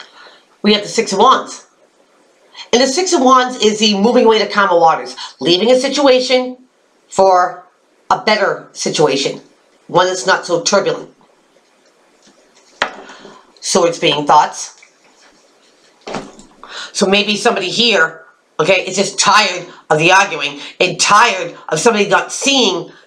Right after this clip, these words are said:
their point of view. That they're ready to peace out. Could be. So, there we are. You know, the petty arguments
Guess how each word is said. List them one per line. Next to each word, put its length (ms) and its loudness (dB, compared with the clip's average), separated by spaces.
their 200 2
point 220 2
of 80 -4
view. 420 -2
That 140 0
they're 120 0
ready 180 2
to 320 0
peace 240 -4
out. 340 -2
Could 160 -2
be. 320 -4
So, 420 0
there 120 4
we 160 2
are. 520 2
You 100 4
know, 240 2
the 300 0
petty 240 2
arguments 640 -2